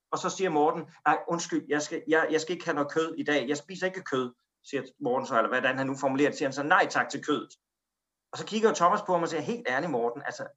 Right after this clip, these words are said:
i sidste søndag, der spiste du afgudsofferkød, det var ikke noget problem. Den her søndag, så vil du ikke spise det. Altså, det der hykleri, hvad mener du? Du må da, du må da vide, hvad du står for."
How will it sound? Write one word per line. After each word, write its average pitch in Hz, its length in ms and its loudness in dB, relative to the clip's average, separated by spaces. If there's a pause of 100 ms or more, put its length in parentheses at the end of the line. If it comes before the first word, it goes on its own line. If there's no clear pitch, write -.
i - 60 -14 (140)
sidste 285 240 -4
søndag, - 340 -4
der 214 60 -2
spiste 226 300 -4
du 185 60 0
afgudsofferkød, 147 600 2
det 156 80 -2
var 220 60 2
ikke 170 120 -2
noget - 140 -12
problem. 135 220 -2 (280)
Den 262 180 10
her 247 80 6
søndag, 127 380 2 (600)
så 165 120 6
vil 160 80 6
du 226 60 8
ikke 294 100 4
spise 151 320 -4
det. 113 160 -4 (240)
Altså, - 140 -4
det 233 160 4
der 175 120 4 (180)
hykleri, 233 640 0
hvad 165 100 0
mener 247 300 2
du? 120 160 -8
Du 139 60 -6
må 147 80 2
da, 147 320 4
du 147 40 -6
må 156 80 2
da 143 80 4
vide, 208 180 0
hvad 254 100 2
du 147 80 0
står 247 320 4
for." 110 220 -4